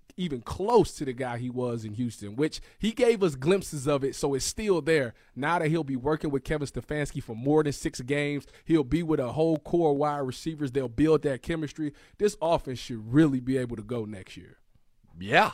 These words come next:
Speaker 2: There are, n-, I couldn't agree more. There
Speaker 1: The,
Speaker 2: are no
Speaker 1: the only,
Speaker 2: excuses.
Speaker 1: obviously, the only thing is we, we need great play from Jedrick Wills. We, that is one thing that we do, 'cause if,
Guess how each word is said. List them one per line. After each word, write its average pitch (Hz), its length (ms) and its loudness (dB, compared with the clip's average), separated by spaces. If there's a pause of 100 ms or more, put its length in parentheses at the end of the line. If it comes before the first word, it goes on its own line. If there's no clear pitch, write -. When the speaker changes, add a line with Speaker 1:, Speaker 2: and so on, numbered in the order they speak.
(380)
Speaker 2:
There 143 240 8
are, 151 120 10
n-, 127 380 0 (160)
I 139 120 6
couldn't 170 220 0
agree 156 200 2
more. 175 220 2
There 110 140 -2
Speaker 1:
The, 170 60 8
Speaker 2:
are 220 80 8
no 156 80 6
Speaker 1:
the 190 80 10
only, 247 240 10
Speaker 2:
excuses. 180 340 0
Speaker 1:
obviously, 196 380 8
the 170 80 4
only 190 220 6
thing 180 280 0
is 147 140 0
we, 151 180 4
we 147 160 4
need 170 380 -2
great 165 280 2
play 156 240 0
from 135 200 -6
Jedrick 127 400 -2
Wills. 110 360 -6
We, 117 160 -8
that 135 220 -4
is 139 240 2
one 139 240 0
thing 127 240 -2
that 127 140 -2
we 123 160 -2
do, 123 200 -4
'cause 117 220 -8
if, 113 120 -8